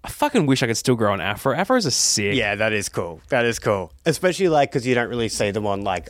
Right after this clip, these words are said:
Speaker 2: on white people either very often. So it's ju-, it's just a bit of an anomaly. So
Speaker 1: Yeah,
Speaker 2: it's like,
Speaker 1: it's
Speaker 2: "Oh, that's cool.
Speaker 1: potentially
Speaker 2: I like that."
Speaker 1: cultural. No, it's potentially, no, cultural appropriation is, like,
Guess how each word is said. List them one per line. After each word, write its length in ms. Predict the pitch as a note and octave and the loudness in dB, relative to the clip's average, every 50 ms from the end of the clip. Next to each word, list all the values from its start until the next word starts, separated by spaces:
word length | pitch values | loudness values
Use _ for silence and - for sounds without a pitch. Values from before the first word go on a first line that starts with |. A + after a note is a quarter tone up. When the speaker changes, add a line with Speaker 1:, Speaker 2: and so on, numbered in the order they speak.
| - - | -6 -4
Speaker 2:
on 160 | A2 G2+ F2+ | -2 -2 -2
white 260 | E2 E2+ F#2 E2 - | 0 0 0 0 0
people 300 | - A2 G#2 - G2 F2 | 0 -2 -2 0 0 0
either 220 | E2+ F2 F#2+ G2+ A#2 | 0 0 0 0 0
very 280 | A2 A2+ G#2 G#2 A2 | 2 2 2 2 2
often. 280 | G#2+ G#2 - D3+ E3+ F3+ | 0 0 -2 -2 -2 -2
So 140 | - E3+ C#3+ | 0 0 0
it's 240 | B2 C#3+ D#3 - | 2 2 0 2
ju-, 100 | - D#3+ - | 2 0 2
it's 160 | D3+ C#3+ - | 0 -2 2
just 180 | - C#3+ - - | 0 0 2 0
a 40 | |
bit 160 | B2 A#2+ B2+ C3 | 0 2 0 2
of 80 | A#2 | 2
an 100 | B2 A#2 | 2 2
anomaly. 600 | G#2+ G#2 G2 F#2 F#2+ G2 G#2 A2 C#3 E3+ F#3+ F#3+ - | 2 0 -2 -2 -4 -4 -2 -2 -2 -2 -4 -6 -10
So 140 | - - C3 | -6 -2 0
Speaker 1:
Yeah, 60 | G#2+ | 2
Speaker 2:
it's 60 | G3+ | 2
like, 120 | F3 D#3+ A3+ | 2 2 0
Speaker 1:
it's 120 | - - | 0 0
Speaker 2:
"Oh, 100 | C#4+ C#4+ | 0 0
that's 140 | C#4 D#4 - A#3 | 0 0 0 0
cool. 80 | C4+ | 0
Speaker 1:
potentially 360 | C#4+ - F#4 - - B3+ B3 A#3+ | 2 2 2 2 2 2 2 2
Speaker 2:
I 20 | |
like 120 | A#3 A#3+ A#3+ | 2 2 2
that." 140 | F#3 E3 D#3 | 2 2 2
Speaker 1:
cultural. 300 | D3+ D#3+ E3 D#3+ C#3 A2 E3+ | 2 2 2 0 -2 -2 -2
No, 160 | F#3+ G3+ G3 | 0 0 0
it's 260 | D#3 - G#3 A3 - | 0 0 -2 -2 -2
potentially, 500 | - - D4+ C#4 C#4+ C#4+ - - A3 G#3+ | -2 0 0 2 2 0 0 0 0 -2
no, 220 | G3+ F#3+ F3+ F3 F3+ | 0 2 2 2 2
cultural 300 | - C#4+ D#4+ - F4+ F4 | 2 0 0 2 2 2
appropriation 520 | A#3 A#3 G#3 F#3+ F3 D#3 C#3+ - D3+ C3+ | 2 2 2 4 2 2 2 -2 -4 -8
is, 140 | B2+ B2+ A#2+ | -6 -4 -2
like, 160 | B2+ B2 - | -2 -2 -2